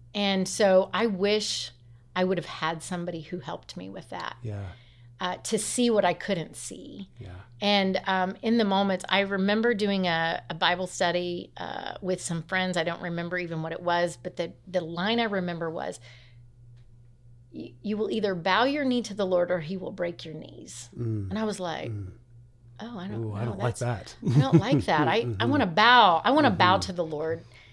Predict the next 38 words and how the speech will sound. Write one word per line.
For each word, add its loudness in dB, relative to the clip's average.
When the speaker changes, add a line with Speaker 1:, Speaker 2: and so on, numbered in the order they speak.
Speaker 1:
And 2
I 6
felt 8
like, 6
like -2
I 4
said, 2
I 6
don't 2
feel 6
like 4
God 6
broke 2
my -4
knees -10
Speaker 2:
Yeah. 0
Speaker 1:
necessarily. -4
He 4
allowed 4
me 4
to 4
walk 0
through 0
a 2
place, -10
Speaker 2:
Yeah. -12
Speaker 1:
you 0
know, 0
um, -6
to 2
be 0
in -4
a 0
better 2
place. -6
But 2
I 4
think 0